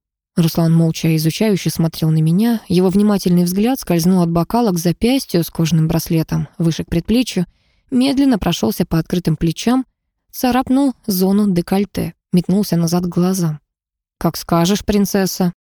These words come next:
Поляков залпом выпил вино и встал из-за стола. "Что? Вот так просто?" Я торопливо отодвинула стул и, прихватив сумочку, поспешила за мужчиной. За столом неподалёку я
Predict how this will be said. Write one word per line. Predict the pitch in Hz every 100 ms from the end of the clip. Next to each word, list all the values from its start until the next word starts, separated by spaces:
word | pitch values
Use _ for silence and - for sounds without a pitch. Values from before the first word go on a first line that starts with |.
| _ _ _ _ _ -
Поляков | 277 285 285
залпом | 226 226 214 196 185
выпил | 185 196
вино | 180 202 277 254
и |
встал | - - 220
из-за | 214 202 214
стола. | - 208 165 151 _ _ _ _
"Что? | - - - 196 240 _ -
Вот | 190 202 -
так | 233 -
просто?" | 226 285 - 170 - _ _ _ -
Я | 165 175
торопливо | - 185 190 180 170
отодвинула | 165 165 175 170 170
стул | - - 285 214
и, | 170
прихватив | - 175 - - 160
сумочку, | 294 311 - 233
поспешила | - 190 - 170 226 233
за | 196
мужчиной. | 214 - - 160 165 _ _ _ _ _
За | 240 226
столом | - 240 214
неподалёку | 175 185 185 220 202
я | 165 170 165